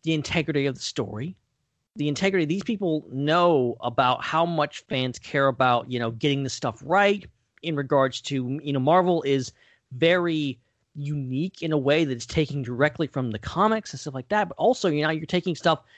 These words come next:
that's already been on screen before, and people know it a certain way, and you can't change it up. You can't change Daredevil.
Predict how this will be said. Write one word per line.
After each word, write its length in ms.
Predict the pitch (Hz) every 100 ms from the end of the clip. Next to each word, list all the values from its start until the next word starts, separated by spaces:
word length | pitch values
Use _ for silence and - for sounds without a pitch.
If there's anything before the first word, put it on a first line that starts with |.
| _ -
that's 160 | 180
already 220 | 196 190 156
been 280 | - 208
on 160 | 214 151
screen 340 | - 190 277
before, 540 | 220 117 107 92 101 135 _ _ _ _ _
and 420 | 175 185 185 180 -
people 240 | - 233 226
know 320 | 175 196 226
it 60 |
a 40 | 190
certain 440 | - 208 165 156
way, 240 | 180 233 214
and 80 |
you 80 | 165
can't 320 | - 214 196 - _ _ _
change 480 | - - 254 262 202
it 80 | 143
up. 480 | 202 233 160 - - _ _
You 100 | 196
can't 260 | 180 262 262
change 540 | - - 220 240 202
Daredevil. 560 | - 226 220 165 107 -